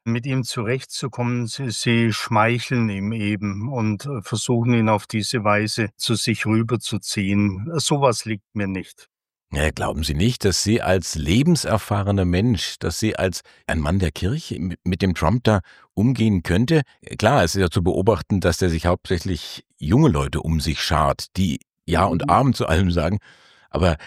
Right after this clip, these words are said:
Speaker 2: dass er sich ganz gerne mal mit jemandem, der so viel Lebensweisheit hat wie Sie, auseinandersetzen würde?
Speaker 1: Nein, das würde er nicht tun. Also er meint, er weiß alles am besten da. Und mit solchen Leuten tue ich mich wahnsinnig schwer,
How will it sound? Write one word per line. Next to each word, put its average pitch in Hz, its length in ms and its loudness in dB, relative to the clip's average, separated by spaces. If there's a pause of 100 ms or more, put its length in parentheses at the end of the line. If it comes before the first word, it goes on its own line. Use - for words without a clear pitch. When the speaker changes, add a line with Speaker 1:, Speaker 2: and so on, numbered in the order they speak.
(160)
Speaker 2:
dass - 160 -6
er 82 60 2
sich 87 340 -4
ganz - 240 0
gerne - 280 0
mal 123 300 4
mit - 640 -2
jemandem, 113 580 2
der 95 340 2 (140)
so 104 240 -4
viel 120 140 0
Lebensweisheit 120 640 -2
hat - 360 -6
wie 95 100 0
Sie, - 260 -2
auseinandersetzen 110 760 -2
würde? 156 220 -2 (640)
Speaker 1:
Nein, 127 340 4
das 151 260 0
würde 127 340 0
er 117 160 2
nicht 117 360 -4
tun. 107 520 0
Also 120 340 2
er 135 200 0
meint, 120 240 0
er 123 260 2
weiß 117 320 0
alles 113 380 -2
am 107 160 -6
besten 104 600 -2
da. 98 280 -2 (400)
Und 120 420 4
mit 131 220 0
solchen 151 400 0
Leuten 139 320 2
tue 139 180 -2
ich 123 140 -8
mich 120 160 -6
wahnsinnig 120 640 0
schwer, 120 520 0